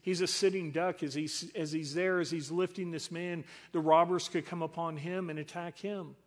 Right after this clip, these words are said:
So he's risking his own safety. And then as they start back going down the road, what's gonna happen is he has to move more slowly than he was doing before. So again, it makes him an easy target.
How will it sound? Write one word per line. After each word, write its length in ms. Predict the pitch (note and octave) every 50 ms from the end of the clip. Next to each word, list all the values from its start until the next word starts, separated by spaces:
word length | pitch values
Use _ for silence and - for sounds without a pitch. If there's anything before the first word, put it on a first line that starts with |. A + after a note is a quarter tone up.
| _ _ _ _ _ _ _ _ _ _ _
So 100 | - F3
he's 180 | E3+ D#3+ C#3
risking 340 | F3+ F#3+ F#3 - - F#3+ F3+
his 200 | F3+ E3+ D3 F3+
own 160 | F3 F3 E3
safety. 520 | - - - F#3 G3+ G#3 F#3 - F3+ E3+ E3
And 120 | D#3+ D3+
then 240 | F3 G3 G#3 G3 F#3 - - - - -
as 140 | - F3 D3+
they 100 | D#3 D#3+
start 960 | D3+ - - G3 F#3 F#3+ F#3+ F3 F#3+ - - - G3 F#3+ G3+ A3+ A3+ A3 D#3
back 260 | - F#3 F#3 G3 G3 - - - - A#3 D#3 C#3
going 280 | F3 F3+ F3+ F#3 F3+
down 260 | D#3+ F3+ F3+ F3+ F3
the 80 | E3+ D#3+
road, 460 | D3 D3 F3 G3 G3+ G3 G3+ F#3+ D#3+
what's 180 | E3+ E3+ - -
gonna 180 | - E3+ D#3+
happen 440 | C#3+ C#3 E3+ F#3 G3 G3 F#3 E3 D#3+
is 200 | E3 E3 D#3 - - - - - -
he 100 | F3 F3+
has 140 | F#3 F#3 -
to 60 | -
move 240 | F3 E3+ F3 F3 D#3+
more 200 | D3 E3 E3 D3+
slowly 680 | - - - E3+ D#3 D3+ E3+ F3 E3+ D3+ C3+ A#2+ A2+ A2 -
than 140 | - C#3+ C#3
he 60 | D3+
was 180 | D3 C#3+ C#3 B2+
doing 300 | - D#3+ D3 D3+ D3+ D3+
before. 500 | C#3+ D3 - - - F#3 G3 F#3 D#3+ C3+
So 200 | - - E3 D3+
again, 280 | D3 C#3+ E3 E3+ F3 D#3+
it 80 | -
makes 300 | - D#3 E3 D#3+ - -
him 240 | - E3 D#3+ D3+ C#3 - - - - - - -
an 160 | D3 D3+ D#3+
easy 400 | E3 E3 D#3+ E3 D3+ C#3 D3+ C#3+
target. 640 | - - - D3+ D3 D3+ C3 A#2 A2+ - - - -